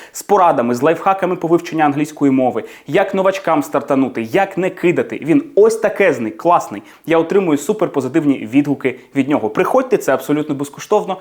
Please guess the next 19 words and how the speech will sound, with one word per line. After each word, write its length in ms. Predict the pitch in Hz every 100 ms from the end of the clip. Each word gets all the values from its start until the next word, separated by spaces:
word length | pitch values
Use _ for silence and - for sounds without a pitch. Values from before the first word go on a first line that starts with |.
| - -
і 80 |
реєстрація 580 | 135 127 - 120 - 131
є 160 | 131 147
за 100 | 120
посиланням, 540 | 113 - 151 156 147 - - -
е, 80 | 113
в 120 | 113
описі 320 | 139 123 127 131
під 180 | 139
цим 140 | - 120
відео. 260 | 117 104 - - -
Поїхали! 480 | 311 302 - 127 139
Я 160 | 254
достатньо 460 | 262 - 277 262 240
швидко 340 | 269 285 -
зараз 240 | 196 185 -
поясню 360 | 147 151 208
для 120 | 147
вас 280 | 131 156 -